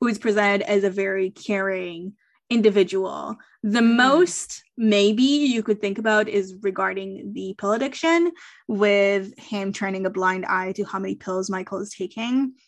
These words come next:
Speaker 1: especially when other people say this is a concerning amount. And it could be
Speaker 2: Mm-hmm.
Speaker 1: motivated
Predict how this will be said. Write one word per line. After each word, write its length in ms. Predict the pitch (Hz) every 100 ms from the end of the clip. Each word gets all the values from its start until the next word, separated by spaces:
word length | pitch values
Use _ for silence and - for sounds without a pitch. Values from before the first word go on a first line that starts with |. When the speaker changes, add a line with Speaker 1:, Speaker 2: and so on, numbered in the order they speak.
| _ 220
Speaker 1:
especially 640 | 214 - 190 202 190 190
when 500 | 185 185 185 185 185
other 240 | - 196 196
people 240 | 196 190
say 380 | - 190 185 185
this 200 | 190 -
is 100 | 190
a 60 |
concerning 480 | 190 196 196 185 180
amount. 400 | 180 165 170 - - _ _ _ _ _ 233
And 80 | 226
it 120 | 214
could 140 | 226
be 80 | 233
Speaker 2:
Mm-hmm. 80 | 226
Speaker 1:
motivated 720 | 190 190 185 185 185 185 208